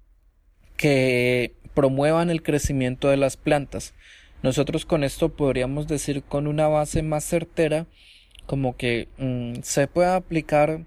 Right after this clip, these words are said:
eh, no sé, un hongo que se llama Lacaria lacata, eh, porque sabemos que la Lacaria lacata saca muchísimo fósforo de los minerales y entonces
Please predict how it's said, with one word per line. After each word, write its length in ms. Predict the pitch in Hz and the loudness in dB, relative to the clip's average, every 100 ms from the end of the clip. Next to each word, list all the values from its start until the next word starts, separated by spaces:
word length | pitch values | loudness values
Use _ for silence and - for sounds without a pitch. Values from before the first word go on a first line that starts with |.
| _ _ - - - - | _ _ -20 -20 -20 -12
eh, 600 | 123 127 127 127 123 127 127 | -4 -4 -2 -4 -4 -4 -4
no 140 | 139 | -4
sé, 280 | - 175 139 | -2 0 0
un 240 | 127 135 | 0 -2
hongo 360 | 156 156 156 151 | 0 0 -2 -4
que 80 | 151 | -6
se 160 | - | -2
llama 800 | 127 127 131 139 143 143 143 143 139 | -2 -2 -2 -2 -2 0 0 0 0
Lacaria 500 | 117 - 147 156 165 | 0 2 2 2 2
lacata, 640 | 175 - 170 - 170 180 - - - - - - | 0 0 0 0 -2 -4 -8 -20 -20 -20 -20 -8
eh, 340 | 123 123 123 123 | -2 -2 -2 -2
porque 220 | 131 131 | -4 -4
sabemos 420 | - 123 139 139 | 0 0 0 -6
que 140 | - 143 | -2 0
la 100 | 131 | 0
Lacaria 440 | 120 - 131 147 | -2 0 0 0
lacata 680 | 160 160 160 151 156 160 156 - - - _ - - - | -2 0 0 0 0 -2 -2 -14 -20 -20 _ -20 -20 -10
saca 420 | - 143 - 151 | 0 0 2 0
muchísimo 760 | 151 131 - 196 185 202 185 160 | 0 -4 -2 -2 0 0 0 -2
fósforo 540 | - 160 - 175 170 | 0 0 0 2 2
de 80 | 160 | 2
los 180 | 160 175 | 0 -2
minerales 720 | 185 185 180 156 175 208 - | -2 2 2 2 0 -6 -4
y 80 | 151 | -2
entonces 680 | 139 135 127 - 151 - | -2 -2 -4 -2 -4 -4